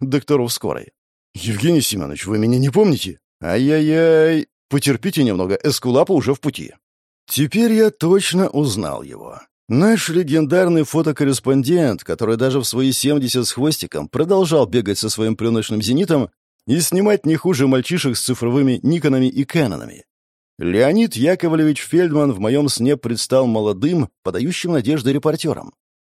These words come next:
А я, получается, сам я вроде как Евгений Семёнович Кашеваров, главный редактор «Андроповских известий» в восьмидесятые. Вот ведь занесло полётом фантазии.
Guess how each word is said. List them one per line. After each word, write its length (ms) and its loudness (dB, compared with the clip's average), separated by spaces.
А 280 0
я, 640 2
получается, 800 0
сам 300 0
я 140 2
вроде 240 0
как 200 -4
Евгений 400 0
Семёнович 460 -2
Кашеваров, 800 -2
главный 420 2
редактор 500 0
«Андроповских 640 -4
известий» 480 -4
в 60 -6
восьмидесятые. 680 -4
Вот 400 -4
ведь 200 -8
занесло 640 2
полётом 480 2
фантазии. 680 -2